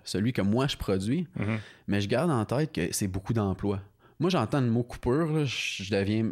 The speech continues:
Speaker 1: j'ai, j'ai un malaise tout de suite,
Speaker 2: Hmm.
Speaker 1: honnêtement. Euh, mais pour vraiment tourner autour du contenu de ta question, je pense que c'est malheureusement la bonne chose à faire d'une manière. Parce que c'est plus honnête.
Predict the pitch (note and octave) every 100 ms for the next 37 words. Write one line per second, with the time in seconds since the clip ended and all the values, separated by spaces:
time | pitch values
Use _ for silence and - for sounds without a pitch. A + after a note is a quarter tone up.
0 | D#2+ G#2 G2 F#2+ G#2 G2+ G2 F2 F2+ F2+
1 | - - - - - - A2 F#2+ G#2 G#2+
2 | G#2 B2+ - - - - - F#2 F2+ F2+
3 | F2 D2+ - _ _ _ _ _ _ _
4 | _ G2+ F#2 A#2 G#2 G2+ G#2 A2+ D#3 -
5 | G2+ A2+ C3 G#2+ B2 B2+ G#2+ - G#2 -
6 | B2 - B2 B2+ A2+ - C#3 D3+ - _
7 | _ _ _ _ _ - - - D3 D#3
8 | G#2+ - G2+ G2 G#2 G2+ G#2 F#2 G2+ C3
9 | D3 - F#2 F#2 G#2 F#2+ E2+ - G2+ A#2
10 | - - A2 A2+ F2+ F2 D#2 D#2 B1+ -
11 | - - - - - G2 A#2 - A2 E3
12 | F3+ - G2 G2 - -